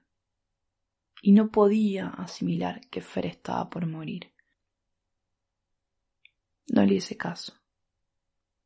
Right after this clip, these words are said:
Ese encuentro con su amigo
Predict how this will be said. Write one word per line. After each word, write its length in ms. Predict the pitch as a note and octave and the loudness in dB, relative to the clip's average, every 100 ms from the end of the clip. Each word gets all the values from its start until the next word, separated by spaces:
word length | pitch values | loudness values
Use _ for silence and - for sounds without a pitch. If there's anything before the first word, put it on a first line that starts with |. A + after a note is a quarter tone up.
| _ _ _ _ _ _ _ _ _ _ _ _ - | _ _ _ _ _ _ _ _ _ _ _ _ 2
Ese 280 | - G3+ G3+ | 6 8 8
encuentro 520 | G3 - F#3+ F#3 F#3 | 4 2 -2 -2 -4
con 160 | F3+ F3+ | -6 -6
su 160 | - | -4
amigo 560 | F3+ F#3+ F#3+ F#3+ G3 | -4 -2 -4 -4 -6